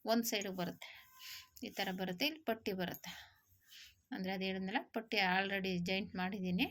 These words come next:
ಅದ್ರ ಮೇಲೆ ನಾವು ಟ್ಯಾಗ್ ತೋರಿಸ್ಕೋಬೇಕು. ಆ ಕಡೆ ಈ ಕಡೆ ಜಾಯಿಂಟಿಂಗ್ ಆದ್ಮೇಲೆ ನಾವು ಟ್ಯಾಗ್ ಹಾಕ್ಕೊಂಡು,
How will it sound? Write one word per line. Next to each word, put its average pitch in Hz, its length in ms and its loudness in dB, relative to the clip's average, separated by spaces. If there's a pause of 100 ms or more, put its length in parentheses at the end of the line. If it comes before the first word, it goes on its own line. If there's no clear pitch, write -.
(520)
ಅದ್ರ 254 220 4
ಮೇಲೆ 247 320 6
ನಾವು 247 200 6
ಟ್ಯಾಗ್ 208 300 6
ತೋರಿಸ್ಕೋಬೇಕು. 180 560 -2 (120)
ಆ 190 80 0
ಕಡೆ 190 260 -2
ಈ 185 100 -4
ಕಡೆ 208 200 0 (340)
ಜಾಯಿಂಟಿಂಗ್ 190 480 0
ಆದ್ಮೇಲೆ 180 360 2 (180)
ನಾವು 196 240 -4
ಟ್ಯಾಗ್ 196 260 8
ಹಾಕ್ಕೊಂಡು, 196 400 -2